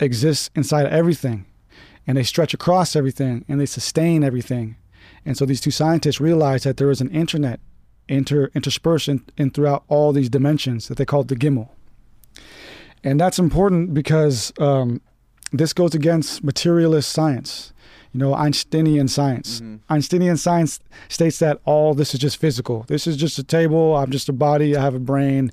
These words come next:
Speaker 2: Right.
Speaker 1: My brain makes up my mind. But scientists like them and, and other scientists are starting to realize that it's actually, actually the other way around, that it's, it's consciousness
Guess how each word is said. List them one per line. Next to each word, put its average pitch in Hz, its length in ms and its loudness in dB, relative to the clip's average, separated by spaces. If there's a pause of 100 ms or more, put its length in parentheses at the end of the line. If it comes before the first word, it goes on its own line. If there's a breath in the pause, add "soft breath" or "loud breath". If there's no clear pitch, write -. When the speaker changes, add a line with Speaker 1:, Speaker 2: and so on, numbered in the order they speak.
(160 loud breath)
Speaker 2:
Right. - 180 -20 (180 loud breath)
Speaker 1:
My 143 120 2
brain 143 360 2
makes 147 240 0
up 139 100 2
my 131 140 0
mind. 131 460 -2 (600 loud breath)
But 139 260 0
scientists 170 420 0
like 151 160 2
them 160 280 2
and, 139 120 2
and 147 120 -2
other 160 160 2
scientists 143 540 0 (260 loud breath)
are 123 60 -6
starting 156 240 2
to 131 60 0
realize 143 560 2
that 143 240 0 (480 loud breath)
it's 143 200 0
actually, 160 540 0
actually 165 340 0
the 147 100 2
other 151 140 4
way 170 140 4
around, 139 540 0 (1160)
that 135 320 0
it's, 147 300 -2
it's - 180 -4
consciousness 151 960 0